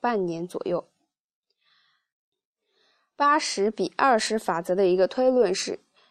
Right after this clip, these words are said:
比起从头发展事业，在你已有事业的基础上做，做生意，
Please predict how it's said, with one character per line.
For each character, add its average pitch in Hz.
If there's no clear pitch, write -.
比 269
起 202
从 226
头 196
发 269
展 -
事 -
业， 185
在 247
你 185
已 175
有 262
事 208
业 196
的 180
基 302
础 -
上 190
做， 214
做 -
生 262
意， 254